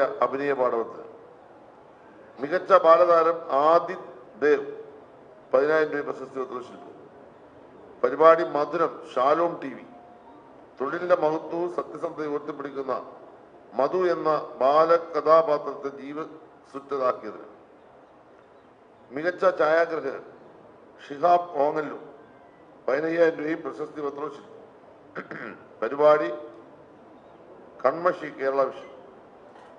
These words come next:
കാലഘട്ടത്തിനും കഥയ്ക്കും തികച്ചും അനുയോജ്യമായ രീതിയിൽ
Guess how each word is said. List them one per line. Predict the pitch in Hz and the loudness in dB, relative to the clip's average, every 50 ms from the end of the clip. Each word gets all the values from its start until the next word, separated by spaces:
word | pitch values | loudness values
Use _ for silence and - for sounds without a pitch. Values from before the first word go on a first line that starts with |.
| - - - - - - - - - - - - - - - - - - - | -20 -20 -20 -20 -20 -20 -20 -20 -20 -20 -20 -20 -20 -20 -20 -20 -14 -4 2
കാലഘട്ടത്തിനും | 120 143 160 170 180 185 185 180 175 180 180 175 175 185 185 185 - - | 4 6 6 6 6 4 2 2 0 -4 -4 -4 -8 -8 -8 -8 -8 -4
കഥയ്ക്കും | 131 139 139 160 170 - - 156 170 185 180 160 - | -4 -4 -4 -4 -8 -10 -12 -12 -12 -12 -12 -14 -14
തികച്ചും | - 156 170 165 - 170 156 | -12 -12 -12 -10 -8 -6 -6
അനുയോജ്യമായ | 147 147 160 170 175 175 175 170 165 165 | -6 -6 -4 -6 -6 -4 -4 -4 -2 -2
രീതിയിൽ | 160 151 147 147 135 156 170 | -2 -4 -6 -10 -8 -10 -10